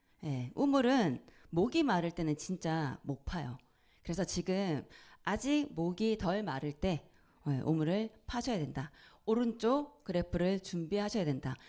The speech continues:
전 그래서 네트워크 마케팅을 해야겠다. 왜?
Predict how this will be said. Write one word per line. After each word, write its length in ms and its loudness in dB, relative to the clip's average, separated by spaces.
전 240 2
그래서 320 6
네트워크 560 2
마케팅을 600 0
해야겠다. 560 -4
왜? 420 2